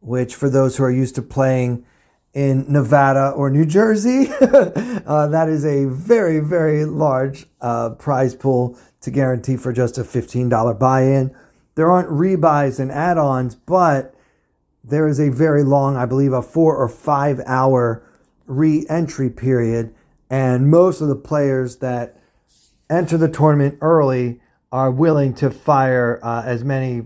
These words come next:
fifteen dollar buy-ins as, as they need to, to try to get where they wanna be. So, uh, similar to something we discussed on this podcast a few weeks ago,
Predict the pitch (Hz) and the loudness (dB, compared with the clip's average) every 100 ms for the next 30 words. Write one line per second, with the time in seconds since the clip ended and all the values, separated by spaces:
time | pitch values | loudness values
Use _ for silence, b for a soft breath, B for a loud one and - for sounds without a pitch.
0 | - _ 156 135 - 139 127 127 120 117 | -14 _ -4 -4 -4 -4 -2 -2 -4 -6
1 | b b b b _ 123 139 123 120 117 | b b b b _ -4 0 2 2 -2
2 | 104 139 123 123 117 113 107 117 117 113 | -4 -2 -2 -2 -4 -8 -10 -8 -6 -6
3 | 110 - _ _ 117 113 117 127 196 156 | -8 -12 _ _ -10 -6 -2 2 2 2
4 | 139 127 117 117 b b b - 135 - | 2 2 0 -4 b b b -10 -6 -2
5 | 127 123 110 135 123 120 _ _ _ _ | 0 0 -2 0 0 -4 _ _ _ _
6 | 131 143 131 120 120 117 120 123 107 - | 0 2 2 0 0 -2 -2 -2 -4 -4
7 | 143 135 131 127 - b b b _ _ | 0 2 2 0 -6 b b b _ _
8 | _ - 131 123 117 113 117 - 117 - | _ -8 -2 0 0 0 -4 -8 -4 0
9 | 208 185 170 - 165 151 147 b b b | 2 2 0 0 2 2 -2 b b b
10 | b _ - 170 156 139 139 127 - - | b _ -6 -2 0 2 2 0 -4 0
11 | 139 131 - 139 143 131 - 143 123 - | 0 0 -4 -2 0 -2 -4 -2 -2 -2
12 | 127 113 117 131 127 143 156 147 131 135 | -4 -4 -8 -6 -2 -2 -4 -4 0 2
13 | 127 120 | 2 -2